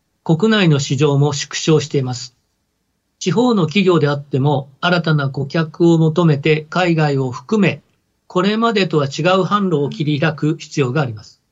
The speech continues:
ただ、そのためには手間もかかれば、資金も必要になります。私が紹介した企業は専門家任せにするのではなく、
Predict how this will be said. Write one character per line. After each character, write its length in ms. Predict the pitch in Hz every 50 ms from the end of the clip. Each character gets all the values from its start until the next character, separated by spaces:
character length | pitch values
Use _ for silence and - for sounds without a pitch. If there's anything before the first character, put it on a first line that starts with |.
| _ _ _ _ _ _ _ _ _ _ _ _ _ _ _ _ _ _ _ _ _
た 140 | - - 185
だ、 220 | 180 175 160 139 -
そ 120 | - 165
の 120 | 175 180
た 140 | 175 196 202
め 120 | 202 202 190
に 100 | 175 156
は 240 | 143 131 135 139 - -
手 100 | - 175
間 180 | 190 214 233
も 260 | 220 196 170 139 139
か 200 | - - - 143
か 140 | 147 170 165
れ 120 | 151 143 127
ば、 320 | 117 135 139 - - - _ _ _ _ _ _ _ _ _
資 180 | - - - -
金 240 | - 247 220 185 156
も 120 | 135 123
必 220 | 117 - - -
要 100 | 143 131
に 60 | 143 156
な 80 | 143 123
り 80 | 117
ま 100 | - -
す。 160 | - - _ _ _ _ _ _ _ _ _ _ _ _ _ _ _ _ _ _ _ _ _ _ _ _ _ _ _ _ -
私 320 | 151 143 185 180 - 202
が 80 | 190 180
紹 200 | 180 - 196 190
介 200 | - 202 196 170
し 60 | -
た 80 | -
企 180 | 185 185 - 202
業 180 | 190 175 151 131
は 180 | 143 147 139
専 300 | 143 - - 202 214 220
門 240 | 220 240 240 240 226
家 160 | - 240 233
任 320 | 233 247 247 240 247 214 -
せ 100 | 185 165
に 80 | 147 135
す 160 | - - 156
る 100 | 165 185
の 140 | 190 170 143
で 100 | 139 123
は 100 | 117 113
な 160 | 123 139 139
く、 360 | 143 - 156 151 127 110 110